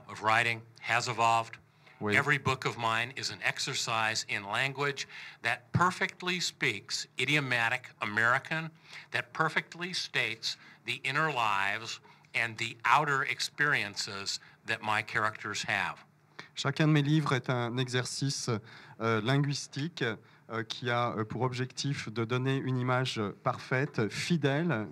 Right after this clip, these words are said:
Speaker 2: de la langue américaine telle qu'elle est parlée et, euh, de la langue américaine que parlent mes personnages et qui,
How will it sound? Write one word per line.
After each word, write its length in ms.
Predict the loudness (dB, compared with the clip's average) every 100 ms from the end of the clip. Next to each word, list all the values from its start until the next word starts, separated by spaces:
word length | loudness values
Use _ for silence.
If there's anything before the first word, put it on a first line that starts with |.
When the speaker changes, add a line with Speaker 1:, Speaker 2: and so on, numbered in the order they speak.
| -4
Speaker 2:
de 100 | 0
la 240 | 2 2 2
langue 260 | 2 2
américaine 540 | 2 0 -2 -2 -2 0
telle 180 | -2
qu'elle 160 | 0 -2
est 40 | 0
parlée 480 | 0 0 0 -2 -4 -14 -10
et, 320 | 0 2 2 0
euh, 240 | 0 0 0
de 140 | -2
la 140 | 0
langue 420 | 2 4 2 2 0
américaine 540 | 2 2 2 2 2
que 140 | 2 -2
parlent 440 | -2 0 0 0
mes 120 | -2
personnages 680 | -2 -6 -4 -2 0 0 -2
et 120 | -4 -6
qui, 420 | -8 -10 -8